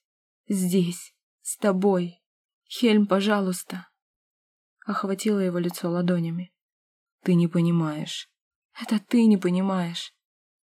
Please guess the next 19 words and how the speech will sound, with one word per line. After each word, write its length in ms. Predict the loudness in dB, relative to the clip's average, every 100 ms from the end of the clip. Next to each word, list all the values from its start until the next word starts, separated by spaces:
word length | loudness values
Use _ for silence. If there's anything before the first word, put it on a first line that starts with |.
| _
Ты 160 | 0
вот 260 | 4 4 4
здесь!» 560 | 2 2 2 2 -6 -18 _ _ _ _ _ _
указала 500 | -6 -2 0 0 -2
себе 260 | -4 -4 -2
на 140 | 0
грудь. 440 | -2 -4 -6 -14 -20 _ _
«Навсегда! 760 | -2 -2 -2 -2 0 -2 -4 -10 _ _ _ _ _
Красной 480 | -4 0 0 0 2
нитью!» 580 | 6 6 4 -2 -8 -10 -16 _ _ _ _ _ _ _ _ _ _ _ _ _ _ _ _ _ _
Красные 440 | -2 -2 0 -2 -4
всполохи 580 | -4 -4 -2 -2 -4
в 40 | -2
его 220 | 0 0
глазах 420 | 0 -2 -2 -4
кружились 580 | -4 -2 -2 -2 -2 -4
в 80 | -4
бешеном 480 | -2 -2 -4 -4 -4
танце, 480 | -2 -4 -6 -12